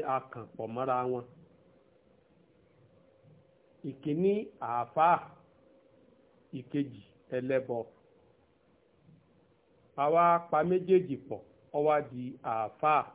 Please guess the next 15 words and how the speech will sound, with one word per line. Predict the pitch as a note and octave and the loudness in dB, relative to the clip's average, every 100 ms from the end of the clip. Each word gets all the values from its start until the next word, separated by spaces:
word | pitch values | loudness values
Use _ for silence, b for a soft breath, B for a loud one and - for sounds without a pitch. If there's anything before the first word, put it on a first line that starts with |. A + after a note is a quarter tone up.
| - | -10
ẹlẹ́bọ. | A#2 A#2+ A#2 A2+ G#2 - _ _ _ _ _ _ _ _ _ _ _ _ _ _ _ _ - _ _ | -8 -6 -6 -8 -8 -14 _ _ _ _ _ _ _ _ _ _ _ _ _ _ _ _ -20 _ _
Láti | G#3+ A#3+ G#3 F#3 | 0 2 0 0
mọ | F3+ F3 F3 F3 - - - _ _ _ _ _ - | 2 4 4 0 -4 -20 -20 _ _ _ _ _ 0
ta | E3 E3+ | 4 4
ni | E3+ E3+ E3 E3 E3 - - | 4 2 2 2 0 -6 -6
àáfàá | C3 C3 C3 - F#3+ E3+ C#3 | -2 0 0 0 2 2 0
ẹlẹ́bọ, | C3+ C#3+ D3+ B2+ C3 B2+ - _ _ _ _ _ _ _ _ _ _ _ _ _ _ _ _ _ _ _ _ _ _ _ _ _ _ | -4 -2 -2 -2 -2 -2 -6 _ _ _ _ _ _ _ _ _ _ _ _ _ _ _ _ _ _ _ _ _ _ _ _ _ _
a | E3 | 0
gbọ́dọ̀ | F3+ A#3 A3 F3 | 2 2 0 -2
kọ́kọ́ | C#3+ C#3 F3+ | -6 -2 -2
mọ | E3+ D#3 D#3 - - | 0 -2 -4 -6 -2
ta | D3 D3 | 2 4
ni | D3+ D3 D3+ D#3 | 2 -2 -4 -4
àáfàá. | C3 A#2+ A2+ C#3+ D3+ D#3 - - _ _ _ _ _ _ _ _ _ _ _ _ _ _ _ _ _ _ | -2 -2 -2 0 2 2 -2 -18 _ _ _ _ _ _ _ _ _ _ _ _ _ _ _ _ _ _
A | - | 0